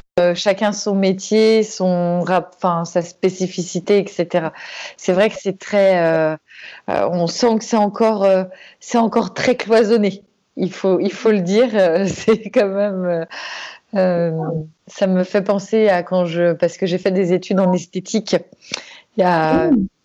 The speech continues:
Speaker 1: plus d'une dizaine d'années, et c'est vrai que, euh, il y avait toujours ce déca-, enfin, pas ce décalage, mais on était toujours très, euh, euh, à faire très attention au niveau de la législation aussi, parce que, par exemple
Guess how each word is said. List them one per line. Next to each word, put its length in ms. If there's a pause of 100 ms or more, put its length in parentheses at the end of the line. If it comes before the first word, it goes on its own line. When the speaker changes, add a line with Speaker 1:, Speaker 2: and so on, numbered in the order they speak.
Speaker 1:
plus 80
d'une 220
dizaine 380
d'années, 500 (440)
et 80 (360)
c'est 240
vrai 380
que, 540
euh, 540
il 60
y 60
avait 200
toujours 460
ce 140
déca-, 380
enfin, 220 (140)
pas 80
ce 160
décalage, 500
mais 160 (400)
on 100
était 240
toujours 600 (500)
très, 640
euh, 160 (460)
euh, 360 (220)
à 120
faire 220
très 220
attention 380
au 40
niveau 240
de 80
la 80
législation 840
aussi, 340
parce 240
que, 100
par 200
exemple 360